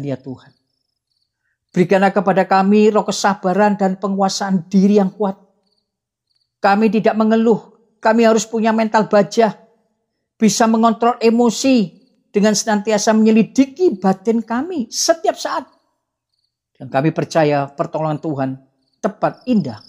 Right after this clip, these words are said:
pada waktunya. Bukankah kami telah ditetapkan sebagai umat yang lebih daripada pemenang?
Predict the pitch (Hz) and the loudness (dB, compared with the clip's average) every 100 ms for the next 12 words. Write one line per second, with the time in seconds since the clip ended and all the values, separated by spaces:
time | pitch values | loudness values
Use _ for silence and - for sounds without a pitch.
0 | - _ - 143 123 123 - 131 120 117 | -20 _ -8 -6 -4 -6 -8 -14 -14 -18
1 | _ _ _ _ _ _ _ _ _ _ | _ _ _ _ _ _ _ _ _ _
2 | _ - 254 269 262 262 262 262 254 254 | _ -2 2 2 0 0 2 0 0 -2
3 | 240 226 233 240 - 247 220 220 208 240 | -2 -4 -4 -4 -4 -6 -6 -6 0 0
4 | 240 240 226 226 220 220 208 220 226 226 | 0 -2 -4 -4 -4 -4 -4 -4 -4 -4
5 | 233 233 233 247 240 262 302 233 | -4 -6 -6 -6 -4 -4 -6 -10